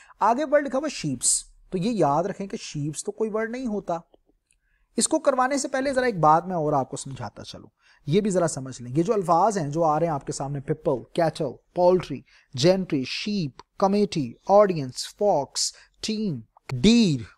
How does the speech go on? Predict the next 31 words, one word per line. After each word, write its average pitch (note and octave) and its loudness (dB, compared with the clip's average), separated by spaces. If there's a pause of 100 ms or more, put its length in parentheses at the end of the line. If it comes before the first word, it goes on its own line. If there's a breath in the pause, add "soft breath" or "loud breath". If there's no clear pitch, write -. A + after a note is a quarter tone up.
(120)
पुलिस, G#3+ 4
पब्लिक, F#3+ 4 (100)
ये F3+ -2
जितने G3+ -2
भी E4+ 2
अल्फाज G#3+ 0
आपको F3+ 0
नजर C#3+ 0
आ A2 -4
रहे G#2 -8
हैं, A#2 -16 (220)
याद F3 4
रखें A3 -4
बेटा, G#3+ 0
they F3+ 0 (200)
are F3+ 0 (280)
plural B3 0
nouns, A2 -8 (440)
they A3+ 2 (100)
are B3+ 2 (260)
plural A#3+ 0 (240)
words। G3+ 8 (640 soft breath)
You C#4 0 (680 soft breath)
don't C4 4 (140)
have G#3+ -4 (140)
to G3+ -4 (140)
use G3+ -6 (180)
S G#3+ 2 (160)
or G3 2 (180)
E F#3+ 0
S - -8